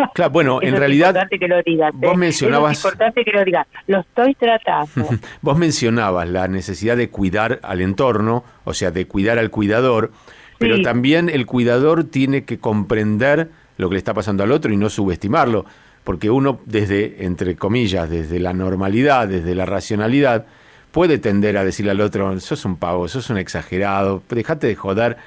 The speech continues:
Speaker 1: Sí, pero que vos, que, que vos me lo digas no me cambia, esto es lo que estoy sintiendo, el problema es lo que siento.
Speaker 2: Decirle, sí, decirle eso al otro, ¿sabés qué sería? Repetir lo que seguramente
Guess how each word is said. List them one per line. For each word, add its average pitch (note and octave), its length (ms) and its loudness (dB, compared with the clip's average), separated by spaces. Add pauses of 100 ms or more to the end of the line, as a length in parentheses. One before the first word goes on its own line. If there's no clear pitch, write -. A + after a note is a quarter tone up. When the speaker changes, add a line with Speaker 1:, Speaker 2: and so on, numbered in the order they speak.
(280)
Speaker 1:
Sí, - 140 -12
pero A#2 160 -4
que - 80 -6
vos, B2 220 0
que, A2+ 260 0
que - 100 -6
vos A#2+ 120 2
me C3 100 2
lo G2+ 120 2
digas B2 240 2
no F#2 100 0
me E2+ 140 -2
cambia, F#2+ 480 2
esto A2 160 0
es - 20 2
lo G2 80 2
que E2 40 -4
estoy F2 140 -2
sintiendo, G2 680 0 (180)
el - 80 -8
problema C3+ 300 0
es - 60 0
lo - 40 2
que G3+ 140 2
siento. F3+ 320 2
Speaker 2:
Decirle, B3+ 320 2 (640)
sí, F#3 300 0
decirle B3+ 500 0
eso C4 200 0
al F#3+ 140 4
otro, B3+ 300 2
¿sabés F#3+ 300 2
qué A#3+ 200 -2
sería? G3 640 2 (400)
Repetir G#3 640 0 (140)
lo F#3 160 2
que F#3+ 100 -4
seguramente G#3 720 0